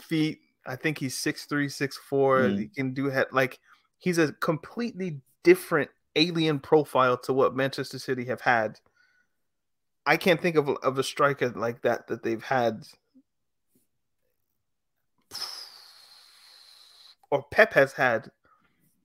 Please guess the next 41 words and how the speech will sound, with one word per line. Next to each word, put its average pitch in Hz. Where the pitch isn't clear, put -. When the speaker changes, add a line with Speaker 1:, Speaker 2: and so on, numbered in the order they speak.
Speaker 1:
Even 202
Zlatan 143
wasn't 127
that 117
kind 127
of 104
athlete. 127
Speaker 2:
Yeah. 110
Speaker 1:
I 123
mean, 117
Zlatan's 127
a 110
crazy 113
athlete 107
in 113
his 113
own 117
right, 98
but 104
it's -
a 117
different 127
type 110
of, 95
I 117
don't 110
know 117
what 107
Haaland 107
has. 101
It's 92
just 120
weird. 110
Like, 107
the 110
way 120
he 131
runs 113
even, 101
it's 104
just, -